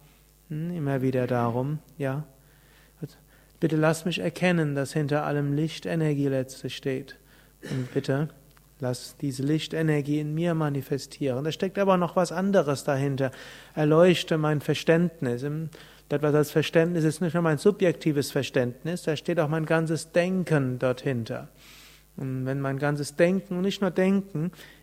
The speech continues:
im indischen klassischen Yoga ist nicht so ein Unterschied gemacht zwischen Intellekt und Emotion. Das war so früher im Westen sehr üblich, hm? Intellekt oder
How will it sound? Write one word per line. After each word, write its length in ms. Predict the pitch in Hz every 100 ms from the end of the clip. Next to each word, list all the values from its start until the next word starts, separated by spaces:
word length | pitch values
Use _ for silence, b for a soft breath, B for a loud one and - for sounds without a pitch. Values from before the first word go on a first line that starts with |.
| -
im 460 | 151 151 151 151 - B B B B B B B B _ _
indischen 720 | 202 185 180 156 170 165 160 139 B B
klassischen 520 | - 170 165 170 165 151
Yoga 420 | 160 185 165 160
ist 280 | 165 - 180
nicht 220 | 175 -
so 160 | 202
ein 80 | 190
Unterschied 640 | 196 208 208 190 - 165 -
gemacht 380 | 160 151 -
zwischen 220 | - 139 165
Intellekt 680 | 175 160 156 151 143 -
und 120 | 147 147
Emotion. 880 | 147 139 131 - 143 120 110 80 101 -
Das 360 | 151 170 170 -
war 160 | 139 139
so 120 | 139
früher 420 | - 156 151 143
im 200 | 139 143
Westen 460 | 156 156 - - 139
sehr 220 | 139 151
üblich, 640 | 170 160 143 117 - - B B
hm? 220 | 156 160 190 B B B B
Intellekt 680 | 151 147 147 143 139 139 -
oder 260 | 143 113